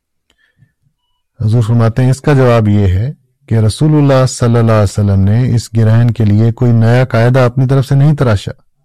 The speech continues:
بلکہ اسی قانون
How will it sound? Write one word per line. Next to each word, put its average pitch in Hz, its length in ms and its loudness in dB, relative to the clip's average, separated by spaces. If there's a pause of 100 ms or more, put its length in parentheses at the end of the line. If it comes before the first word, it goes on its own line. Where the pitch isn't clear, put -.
(1040)
بلکہ 113 360 -2
اسی 143 400 0
قانون 135 420 0